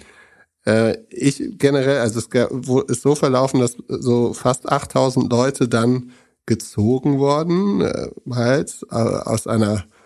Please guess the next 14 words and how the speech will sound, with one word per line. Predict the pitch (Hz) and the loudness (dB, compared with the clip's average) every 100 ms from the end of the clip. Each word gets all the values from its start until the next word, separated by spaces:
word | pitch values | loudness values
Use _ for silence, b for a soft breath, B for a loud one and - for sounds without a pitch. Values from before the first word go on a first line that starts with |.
| b b b - | b b b -8
ja, | 85 | -6
Tombola, | - 117 123 131 131 131 | -2 0 2 2 0 0
könnte, | - 127 120 - | 0 0 -2 -2
könnte | - 135 | -2 2
man | 127 120 | 2 2
sagen, | 120 123 143 165 - - _ _ _ _ _ _ - - | 2 2 2 0 -4 -12 _ _ _ _ _ _ -10 -2
die | 113 | 2
dann | 107 113 | 2 2
minten | 120 131 - 107 | 2 2 0 -2
durften. | 98 90 - - 113 147 | 0 -2 -2 -2 0 0
Und | - 117 110 | 2 2 2
vorher | - 127 147 135 | 2 2 2 2
gab's | 131 123 - | 0 0 0
noch | 123 123 | 2 2